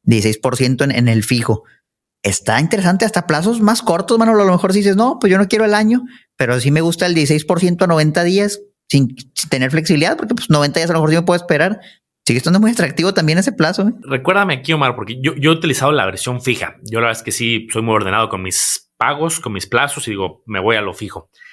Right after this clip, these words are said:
Speaker 2: Entonces, la otra, para reparafrasear un poco, es, si tú sacas el dinero, no tienes el rendimiento.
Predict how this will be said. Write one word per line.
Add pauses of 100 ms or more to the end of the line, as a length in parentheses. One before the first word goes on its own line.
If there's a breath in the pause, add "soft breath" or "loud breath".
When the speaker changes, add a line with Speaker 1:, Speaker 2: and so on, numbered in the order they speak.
(160 loud breath)
Speaker 2:
Entonces,
la
otra,
para
reparafrasear
un
poco,
es, (680 soft breath)
si
tú
sacas
el
dinero,
no
tienes
el
rendimiento.